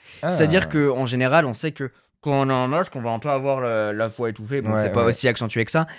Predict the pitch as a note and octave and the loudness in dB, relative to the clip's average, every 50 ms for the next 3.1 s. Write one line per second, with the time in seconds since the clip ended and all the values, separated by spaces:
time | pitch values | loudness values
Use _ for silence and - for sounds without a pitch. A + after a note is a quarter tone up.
0 | - - - - - - D#3 E3+ E3+ E3+ E3+ C#3+ - B2+ B2+ A#2+ A#2 - C#3 D3 | -18 -16 -16 -16 -14 -6 -2 0 2 2 2 2 0 0 0 0 2 2 2 4
1 | D3 C3 B2 B2 C3+ C3 B2+ A2+ A2 G#2+ G#2 G#2+ A2+ A2 A2+ C#3 D3 C3+ A#2+ G#2+ | 4 2 2 4 4 4 4 4 4 4 4 2 2 2 2 0 -2 -2 -2 -4
2 | - C#3+ C#3+ C3+ B2 A#2 A2 - - - A#2 A#2 - D#3+ D#3 C#3 - C#3 - F#3 | -2 0 0 2 2 0 0 -2 -4 -4 -4 -2 0 0 0 0 -2 0 2 2
3 | A#3 | 2